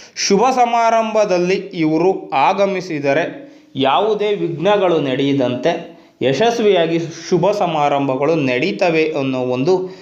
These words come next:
ನಂಬಿಕೆ ಇದೆ. ಆದರೆ ಇತ್ತೀಚಿನ ದಿನಗಳಲ್ಲಿ ಶುಭ ಸಮಾರಂಭಕ್ಕೆ ಬಂದು ಇಂತಿಷ್ಟೇ ದುಡ್ಡು ಕೊಡಿ ಅಂತ ಬೇಡಿಕೆ ಇಡುವ ಹಲವು ಮಂಗಳಮುಖಿಯರನ್ನು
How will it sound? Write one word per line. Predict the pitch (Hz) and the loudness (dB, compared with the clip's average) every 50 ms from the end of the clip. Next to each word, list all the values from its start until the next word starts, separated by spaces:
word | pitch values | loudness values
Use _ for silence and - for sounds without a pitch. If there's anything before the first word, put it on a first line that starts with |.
| - - - _ - | -20 -20 -20 _ -6
ನಂಬಿಕೆ | 131 135 135 139 147 165 175 180 180 180 170 139 123 | -2 0 2 2 2 2 2 0 0 0 -2 -2 -2
ಇದೆ. | 117 117 113 123 123 123 - - - - - _ _ _ _ _ - | -2 -4 -4 -2 -2 -4 -4 -8 -16 -20 -20 _ _ _ _ _ -2
ಆದರೆ | - 175 208 226 214 214 208 208 208 208 202 202 - - - - | 0 2 2 2 2 2 2 2 2 2 0 -4 -6 -12 -16 -16
ಇತ್ತೀಚಿನ | 170 170 170 170 - - 240 233 - 226 226 214 214 202 | -16 -16 -16 -10 -4 -2 -2 -2 0 0 2 2 2 2
ದಿನಗಳಲ್ಲಿ | 196 196 190 196 185 185 185 180 180 185 185 180 | 2 2 2 2 2 2 2 2 2 2 0 0
ಶುಭ | 180 - 170 156 160 185 | -2 -2 -4 -2 -2 -2
ಸಮಾರಂಭಕ್ಕೆ | 196 - 196 185 185 185 185 180 180 180 180 175 165 - - 165 156 | -2 -2 -4 -2 0 0 2 2 2 0 0 0 0 0 0 0 0
ಬಂದು | 151 156 151 151 151 156 165 160 - - - - - - - _ - | 2 2 0 0 0 0 -2 -2 -4 -10 -16 -18 -20 -20 -20 _ -6
ಇಂತಿಷ್ಟೇ | 151 165 196 233 226 220 233 247 214 - - - 254 247 247 247 247 | -4 -2 -2 -2 -2 -2 0 0 0 0 0 2 2 4 4 4 2
ದುಡ್ಡು | 233 226 196 208 | 0 -2 -2 -2
ಕೊಡಿ | 214 214 208 202 202 202 | 0 2 2 2 2 2
ಅಂತ | 196 190 196 - | 0 0 0 0
ಬೇಡಿಕೆ | 190 180 160 139 147 156 180 202 202 214 208 - 196 190 185 | 0 0 0 -2 -2 0 0 0 0 0 -2 0 2 2 2
ಇಡುವ | 180 180 175 175 180 | 2 2 2 2 2
ಹಲವು | 185 180 - - - 135 147 170 196 214 220 214 | 0 0 -2 -2 0 0 2 2 2 2 2 0
ಮಂಗಳಮುಖಿಯರನ್ನು | 190 165 156 160 170 180 180 170 165 160 156 156 165 156 147 151 147 147 147 151 151 151 - - - | -2 -4 -4 -2 -2 0 0 0 -2 -4 -6 -4 -2 -2 0 0 0 0 0 -2 -2 -4 -6 -12 -18